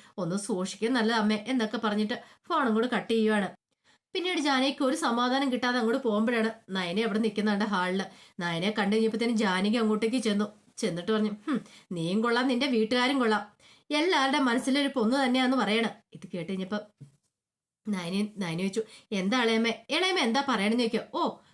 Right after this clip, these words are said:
നിനക്കൊന്നും മനസ്സിലായില്ലല്ലേ? ഒരു പുണ്യാളത്തി വന്നിരിക്കുന്നു. അല്ലേലും അങ്ങനെയാണല്ലോ, എല്ലാത്തിനും പുറകിൽ നിന്ന് പിരി കയറ്റി കൊടുത്തിട്ട് നീ മാറി നിന്ന് ആസ്വദിക്കുവല്ലേ ചെയ്യണേന്ന്" ചോദിക്കുക.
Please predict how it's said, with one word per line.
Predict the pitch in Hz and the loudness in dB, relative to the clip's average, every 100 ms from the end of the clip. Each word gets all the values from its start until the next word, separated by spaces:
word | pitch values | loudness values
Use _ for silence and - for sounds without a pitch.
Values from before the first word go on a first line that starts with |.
| _ | _
നിനക്കൊന്നും | 214 185 - 233 277 330 | -2 -2 0 0 2 2
മനസ്സിലായില്ലല്ലേ? | 220 247 302 269 240 247 - - | 2 2 2 2 2 0 -2 -6
ഒരു | 208 | -6
പുണ്യാളത്തി | 214 180 190 190 214 262 | -2 -4 0 0 0 0
വന്നിരിക്കുന്നു. | 226 226 233 226 - - - | 0 2 0 -2 -6 -20 -8
അല്ലേലും | 185 180 185 | -4 0 0
അങ്ങനെയാണല്ലോ, | 226 233 277 247 277 247 - - - | 0 2 2 2 2 0 -2 -12 -4
എല്ലാത്തിനും | 330 370 285 - 294 269 | 0 2 2 0 -2 0
പുറകിൽ | 247 240 | 0 2
നിന്ന് | 269 262 | 0 0
പിരി | 226 | 0
കയറ്റി | 262 233 254 | 2 0 0
കൊടുത്തിട്ട് | 247 247 254 254 - | 0 0 -2 -4 -4
നീ | 185 | 0
മാറി | 247 202 214 269 | 2 2 2 0
നിന്ന് | 262 | 0
ആസ്വദിക്കുവല്ലേ | 220 208 226 247 269 247 | 0 0 0 0 0 0
ചെയ്യണേന്ന്" | 240 220 214 226 | 0 2 2 2
ചോദിക്കുക. | 240 214 226 | 0 0 -2